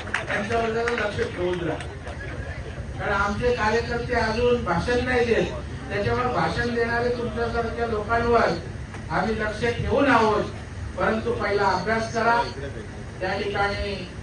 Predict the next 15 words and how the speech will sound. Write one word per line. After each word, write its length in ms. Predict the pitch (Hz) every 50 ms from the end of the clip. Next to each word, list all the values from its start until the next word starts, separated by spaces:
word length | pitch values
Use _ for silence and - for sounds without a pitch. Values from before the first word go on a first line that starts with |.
| - - -
चांगल्या 340 | 190 175 175 180 196 208 202
प्रकारे 560 | 202 196 196 190 190 196 196 196 202 202 202 196 190 - - - - -
आई 180 | 170 180 202
वडिलांचं 720 | 208 202 202 202 196 196 202 202 202 196 202 226 226 220 226
नाव 240 | 233 - - 208 208
मोठं 340 | 202 202 202 202 214 214 214
करा 240 | 214 208 226 233 233 240 - - - - - - - - - - -
आणि 220 | - - 214 208 202
समाजासाठी 760 | - - 196 202 226 240 240 269 277 277 269 277 269 269 285
आपण 340 | 277 269 269 269 262 262 262
काय 140 | 247 240 226
देऊ 240 | 214 208 208 202
शकतो 420 | 202 196 190 185 - - - 294 - - - - - - - - - - -
अशा 300 | - 233 247 - 247 240 240
प्रकारचं 800 | 220 220 208 202 208 208 208 208 208 208 214 208 202 196 180